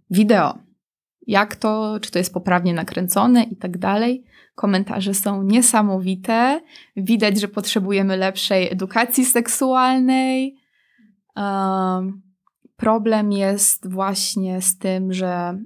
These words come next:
na podpasce jest brokat. Bo dostaję też dużo komentarzy, że „a po co pokazuję te rozstępy? A po co pokazuję ten celulit?” Dużo osób już ma dosyć tego mówienia, że, że ciała są takie, siakie i owakie.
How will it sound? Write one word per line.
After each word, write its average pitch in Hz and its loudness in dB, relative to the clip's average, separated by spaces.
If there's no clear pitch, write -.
na 185 -2
podpasce 190 -6
jest 175 -10
brokat. - -8
Bo 247 4
dostaję 339 4
też 294 2
dużo 285 4
komentarzy, 269 2
że 254 2
„a 214 0
po 226 2
co 226 0
pokazuję 196 0
te 180 -4
rozstępy? - -8
A 208 2
po 254 2
co 262 2
pokazuję 226 0
ten 214 0
celulit?” 175 0
Dużo 233 2
osób 220 0
już 214 -6
ma 208 2
dosyć 202 2
tego 196 4
mówienia, 180 2
że, 180 0
że 190 0
ciała 185 4
są 185 0
takie, 185 -4
siakie 180 -2
i 180 -2
owakie. 180 -4